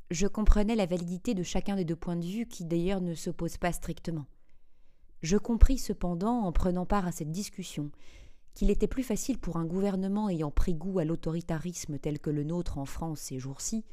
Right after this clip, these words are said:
de détruire toutes les libertés d'une société pour qui la liberté ne consiste en fait en presque plus rien d'autre que faire la fête, boire, manger, rire, voyager, s'amuser et consommer des biens.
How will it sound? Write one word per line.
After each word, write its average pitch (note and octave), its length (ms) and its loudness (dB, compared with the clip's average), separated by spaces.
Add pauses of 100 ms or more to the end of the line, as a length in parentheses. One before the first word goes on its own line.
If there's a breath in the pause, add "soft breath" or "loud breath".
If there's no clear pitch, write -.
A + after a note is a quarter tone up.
(460 soft breath)
de F#3 120 8
détruire G#3 460 8
toutes - 220 -2
les G3+ 80 4
libertés G3 460 2
d'une F3+ 140 0
société G3+ 640 -2
pour G3+ 280 -4
qui - 260 0
la F3+ 100 2
liberté F#3 540 2
ne F3+ 100 0
consiste F#3 540 -6
en F3 60 -2
fait - 320 -4
en D#3+ 80 -4
presque - 400 -2
plus F#3 200 -6
rien D#3+ 260 -4
d'autre G3+ 440 -2
que E3+ 160 -4
faire F#3+ 260 -2
la E3+ 120 0
fête, - 440 -8 (560 soft breath)
boire, D3+ 480 -2 (280)
manger, D#3+ 360 -4 (480)
rire, E3 280 -2 (420)
voyager, F3 540 -2 (340)
s'amuser F3+ 720 -2
et D#3+ 220 -4
consommer E3 460 -6
des D#3 80 -2
biens. B2+ 220 -8